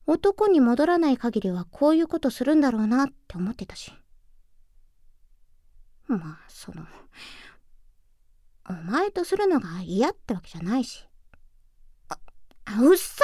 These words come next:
い！見知らぬ誰かとするくらいならっていう比較級だ。それなら知ってるお前の方がってだけで。あ、ちょ、あ、うん、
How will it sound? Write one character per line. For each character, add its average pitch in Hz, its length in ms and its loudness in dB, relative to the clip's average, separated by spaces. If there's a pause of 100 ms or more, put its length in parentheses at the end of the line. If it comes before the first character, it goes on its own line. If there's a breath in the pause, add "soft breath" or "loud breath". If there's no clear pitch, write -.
(100)
い！ - 80 0 (720 loud breath)
見 269 180 6
知 508 160 4
ら 523 100 6
ぬ 508 120 4
誰 403 200 6
か 254 120 -2
と 226 100 0
す 320 140 2
る 381 100 4
く 427 80 4
ら 440 120 8
い 370 40 6
な 311 140 4
ら 415 60 4
っ - 60 2
て - 140 2
い 233 80 6
う 214 80 4
比 - 120 -6
較 427 280 2
級 320 240 6
だ。 226 180 2 (1700 loud breath)
そ - 300 -14
れ 254 80 2
な 440 120 4
ら - 260 -4
知 - 140 -14
っ - 20 -20
て 302 100 2
る 311 100 0
お 302 40 4
前 311 140 4
の 311 100 4
方 320 120 6
が 202 200 -2
っ - 20 -20 (360)
て - 100 -18
だ - 100 -16
け 240 100 -4
で。 240 60 -2 (1120)
あ、 - 120 -4 (880)
ち - 80 -8
ょ、 - 40 -10 (800)
あ、 - 500 -8
う - 20 2
ん、 262 320 -2